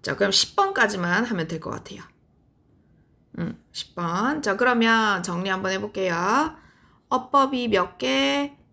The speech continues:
열 개에 어휘가 how many? 여섯 개에 접속사가 한 개 있었고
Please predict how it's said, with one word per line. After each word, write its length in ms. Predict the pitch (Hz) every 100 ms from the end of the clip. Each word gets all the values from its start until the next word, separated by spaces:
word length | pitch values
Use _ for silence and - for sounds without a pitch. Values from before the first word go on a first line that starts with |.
| -
열 320 | 165 170 175
개에 880 | 175 190 185 170 170 185 220 277 330 - _ _ _ _ _ _ _ _ _ _ - - _
어휘가 920 | 226 226 247 254 226 196 196 208 247 247
how 160 | 220
many? 380 | 214 220 294 320
여섯 400 | 175 170 175 175
개에 880 | - 175 175 170 165 180 233 311 - _ _ - - - _ _ _ - - _
접속사가 1000 | - 208 214 269 269 - 233 220 254 262 262
한 200 | 247 220
개 100 | 196
있었고 960 | 190 175 175 160 156 170 202 262 302